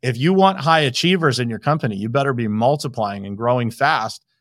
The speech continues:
so that there's lots of opportunity because people will stick around for opportunity. But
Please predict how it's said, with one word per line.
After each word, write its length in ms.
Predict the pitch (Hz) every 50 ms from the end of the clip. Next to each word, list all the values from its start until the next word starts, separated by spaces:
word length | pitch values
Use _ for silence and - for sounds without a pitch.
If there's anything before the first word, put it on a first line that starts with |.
| _ -
so 320 | - - - 151 170 202
that 320 | 175 147 131 127 123 - -
there's 200 | 123 123 113 101
lots 380 | 107 113 120 131 143 143 -
of 140 | - 143 120
opportunity 840 | 127 123 120 - 127 117 113 - 156 160 175 156 117 95 - _ _ -
because 320 | 120 113 - 123 107 -
people 400 | - - - 143 139 - 147 135
will 160 | 120 120 120
stick 360 | 110 - - - 135 127 127 -
around 360 | 113 113 117 117 117 117 117
for 200 | - - 104 104
opportunity. 720 | 104 104 - 107 101 - - 156 160 143 107 101 - - _ _ _ _ _ _ -
But 220 | 123 135 131 -